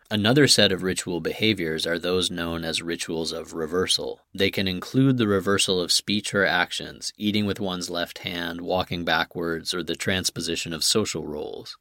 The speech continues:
Some of these reversals accompany ritual laughter. Hopi and Navajo ritual clowns engage in these type of reversed actions.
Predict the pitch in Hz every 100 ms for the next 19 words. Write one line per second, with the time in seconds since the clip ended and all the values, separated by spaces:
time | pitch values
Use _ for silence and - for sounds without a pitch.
0 | _ - - 156 131 107 95 92 87 117
1 | - 87 85 - 95 - 90 87 92 -
2 | 85 82 90 98 - - - - _ 127
3 | 135 135 113 98 101 104 98 98 92 107
4 | - 92 - - 120 98 87 82 87 92
5 | 92 90 87 85 - 85 85 82 82 78
6 | 85 78 - 92 90 - 69 67 -